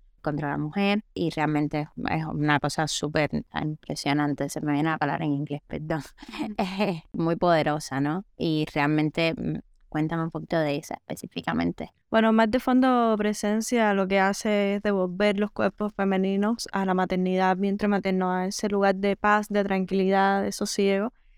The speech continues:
Speaker 2: Son mujeres que han sufrido feminicidio, intentos de violencia doméstica, intentos de feminicidio, trata de mujeres. Hace alusión, no es que las mujeres que salgan en las fotos sean literalmente, eh, sino que hace alusión a eso.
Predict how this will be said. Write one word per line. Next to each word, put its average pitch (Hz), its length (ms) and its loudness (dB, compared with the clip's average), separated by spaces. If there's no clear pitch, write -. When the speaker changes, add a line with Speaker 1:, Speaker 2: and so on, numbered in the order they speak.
Speaker 2:
Son 220 180 2
mujeres 214 380 2
que - 80 -2
han 214 60 2
sufrido 208 440 0
feminicidio, 196 1040 0
intentos 190 640 -2
de 202 140 2
violencia 196 420 2
doméstica, 202 800 2
intentos 196 300 -2
de 196 40 -4
feminicidio, 202 1000 0
trata 208 340 2
de 202 60 2
mujeres. 202 560 0
Hace 202 280 -4
alusión, 208 720 2
no 196 100 2
es 196 80 -2
que 208 100 0
las 208 100 0
mujeres 196 300 -2
que 196 140 -4
salgan 196 320 2
en 185 80 2
las 190 100 -2
fotos 190 340 -2
sean 185 400 0
literalmente, 202 800 -2
eh, 214 380 4
sino 214 220 2
que 220 60 4
hace 214 180 0
alusión 220 540 2
a 202 280 2
eso. 226 340 -4